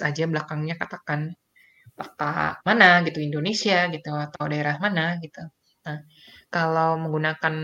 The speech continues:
map frame seperti ini, pengguna bisa mengklik ini yang menampilkan dalam layar penuh. Nah, nah, terus dia bebas tuh. Dia mau pan, dia mau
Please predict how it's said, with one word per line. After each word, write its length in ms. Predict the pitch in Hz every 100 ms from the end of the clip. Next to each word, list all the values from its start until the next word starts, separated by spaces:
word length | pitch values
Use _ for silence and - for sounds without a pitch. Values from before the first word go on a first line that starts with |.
| 160
map 140 | 165 - -
frame 240 | 165 156 165
seperti 420 | 160 160 160 151
ini, 300 | 147 180 220 _ _ _ _ _ _ -
pengguna 320 | 165 160 165 214
bisa 160 | 202 180
mengklik 400 | 170 165 165 170
ini 260 | 170 151 147 - 165
yang 180 | 156 151
menampilkan 500 | 151 151 156 151 151
dalam 220 | 151 151 151
layar 220 | 151 151 -
penuh. 260 | 156 175 220 - - - _ 170
Nah, 100 | 165 _ _ - _ _ -
nah, 140 | 147 151
terus 160 | 208 208
dia 80 | 233
bebas 260 | 233 220 220 -
tuh. 120 | 151 - _ _ _ _ _ 156
Dia 120 | 151
mau 280 | 151 151 147
pan, 460 | 170 180 185 185 185
dia 100 | 160 151
mau 160 | 147